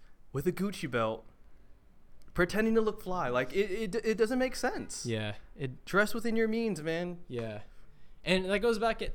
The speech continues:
Speaker 2: that goes back to pretending to be someone you're not.
Speaker 1: That's
Speaker 2: Like,
Speaker 1: true.
Speaker 2: obviously, if you don't have the money to be
Speaker 1: Don't do
Speaker 2: wearing
Speaker 1: it.
Speaker 2: Gucci, then don't wear it.
Speaker 1: Don't
Speaker 2: There's
Speaker 1: wear it.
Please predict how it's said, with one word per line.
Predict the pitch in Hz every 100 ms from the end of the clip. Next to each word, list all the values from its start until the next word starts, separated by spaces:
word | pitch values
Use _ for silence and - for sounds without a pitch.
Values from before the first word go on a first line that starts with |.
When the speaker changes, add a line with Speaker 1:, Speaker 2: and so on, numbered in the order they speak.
| -
Speaker 2:
that | 151 170
goes | 160
back | 151 165 -
to | - 151 135 120 107 - - - - - - - -
pretending | - - 151 156 139
to | 120
be | 117
someone | 131 147 135
you're | 104
not. | 104 147 104
Speaker 1:
That's | 110 - 127
Speaker 2:
Like, | 135
Speaker 1:
true. | 135
Speaker 2:
obviously, | 147 160 - 156 147
if | 143
you |
don't | 131 135
have | 139 127
the | 117
money | 107 127 123
to | 107
be | 104 110
Speaker 1:
Don't | 107 110 135
do | 151 196
Speaker 2:
wearing | 165 98
Speaker 1:
it. | 156
Speaker 2:
Gucci, | 196 127 123
then | 123
don't | 135 156 160
wear | 226 156
it. | - -
Speaker 1:
Don't | 151
Speaker 2:
There's | 156 160
Speaker 1:
wear | 185
it. | 123